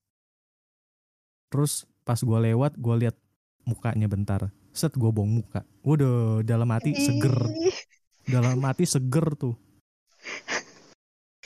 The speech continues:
Speaker 2: Bener-bener.
Speaker 1: <laughs> Sampai akhirnya saya bertobat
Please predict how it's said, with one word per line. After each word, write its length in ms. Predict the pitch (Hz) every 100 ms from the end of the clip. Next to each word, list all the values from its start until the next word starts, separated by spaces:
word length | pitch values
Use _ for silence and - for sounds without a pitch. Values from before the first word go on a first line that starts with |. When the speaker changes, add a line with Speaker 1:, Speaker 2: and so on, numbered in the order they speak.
| -
Speaker 2:
Bener-bener. 960 | - 302 294 285 277 277 285 240 240 269 - _ _ _ _ _ _ _
Speaker 1:
<laughs> 320 | 247 - 269 - _ _ - - - - _ _ _ _ _ - -
Sampai 240 | 131 113 120
akhirnya 560 | 113 123 131 143 143
saya 320 | 143 139 135
bertobat 720 | 131 127 - 120 107 123 160